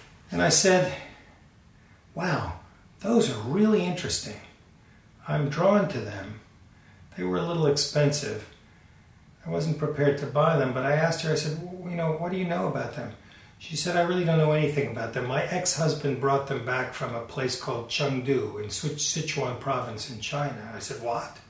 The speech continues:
She said, "Yes, I have it written on a card. Let me look what he said about them." And she brought out a card and she said, "These are shamans from the Sanxingdui culture.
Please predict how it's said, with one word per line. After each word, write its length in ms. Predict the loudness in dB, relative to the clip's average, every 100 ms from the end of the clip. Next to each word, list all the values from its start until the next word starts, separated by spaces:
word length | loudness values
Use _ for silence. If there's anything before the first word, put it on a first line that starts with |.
| -20 -20 -20 -20 -20 -20 -20 -8
She 160 | 0
said, 240 | 4 4 8
"Yes, 460 | 8 8 4 -4 -14 -12 -2
I 80 |
have 180 | 4 4
it 80 | 6
written 240 | 4 4
on 100 | 4
a 120 | 4 2
card. 460 | 2 4 6 4
Let 120 | 2 2
me 60 | 2
look 220 | 2 2
what 100 | 0
he 60 |
said 240 | 0 0 -2
about 340 | -4 -6 -8
them." 180 | -10 -12 -16 -20 -20 -20 -20 -20 -8
And 240 | -2 -2 -4 -10
she 260 | -6 -4
brought 280 | 0 0 2
out 100 | 2
a 80 | 0
card 320 | 0 2 2
and 80 | 2
she 160 | -2
said, 380 | -2 0 -4 -8 -14 -20 -20 -20 -20 -20 -2
"These 540 | 6 10 12 12 10 6
are 280 | 8 8
shamans 1200 | 8 6 10 10 10 8 6 2 -2 -6 -4 -4
from 420 | -4 -2 -2 0 -2
the 140 | 0
Sanxingdui 2000 | 2 4 4 4 4 4 2 0 2 2 2 -2 -4 -6 -2 0 0 -2 -4 -8
culture. 720 | -4 -4 -2 -4 -6 -8